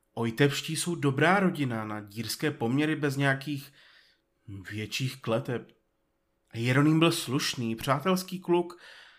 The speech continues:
Nikdy bych neřekl, že by měl nějaké problémy.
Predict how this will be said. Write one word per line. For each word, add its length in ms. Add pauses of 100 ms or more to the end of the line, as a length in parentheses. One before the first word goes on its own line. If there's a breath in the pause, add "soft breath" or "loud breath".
(340 loud breath)
Nikdy 240
bych 240
neřekl, 440
že 140
by 140
měl 520 (840)
nějaké 420 (280)
problémy. 760